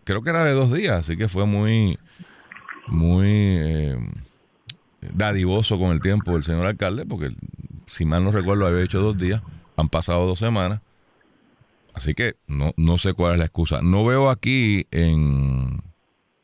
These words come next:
en el periódico la postura de don Justo, el actual director interino de la, de la, eh,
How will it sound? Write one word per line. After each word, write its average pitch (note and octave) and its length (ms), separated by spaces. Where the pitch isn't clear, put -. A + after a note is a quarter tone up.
en E2 220
el D2 340
periódico F#2+ 680
la E2+ 220
postura F#2 640
de E2 140
don D2+ 200
Justo, F#2+ 460
el C2 720
actual D2 420
director D#2+ 440
interino D#2+ 720
de D2 260
la, C2 480
de C#2 160
la, C2+ 440
eh, B1 320